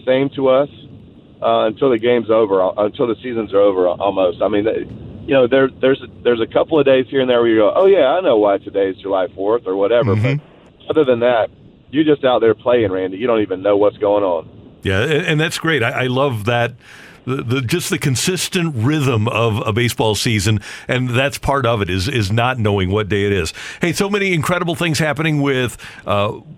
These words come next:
Speaker 2: Big League Impact. We, we've had some great events that raised a lot of money over the course of the last month, but it doesn't end, and I know that you're so proud of so many players that are partaking of,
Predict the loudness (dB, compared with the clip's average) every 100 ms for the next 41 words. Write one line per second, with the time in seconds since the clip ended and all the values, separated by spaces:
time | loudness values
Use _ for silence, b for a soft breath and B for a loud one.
0 | -16 -12 -4 -4 -2 -2 0 0 0 0
1 | -2 -2 -2 -2 -2 -2 -2 -2 -4 -2
2 | 0 0 0 -2 -2 -2 -2 -2 -2 -2
3 | -2 0 0 -2 -2 -2 -2 -4 -4 -4
4 | -2 -2 0 0 -2 -2 -2 -2 B B
5 | B -4 -2 -2 -2 -2 0 -2 -2 -4
6 | 0 0 0 0 -2 -2 -4 -2 -2 -2
7 | -2 -2 -2 -4 -2 0 0 -2 -2 -2
8 | -2 -4 -2 -2 0 -2 -4 B B -4
9 | 0 2 2 -2 -4 _ -4 -2 0 -4
10 | -2 -2 -2 0 0 2 0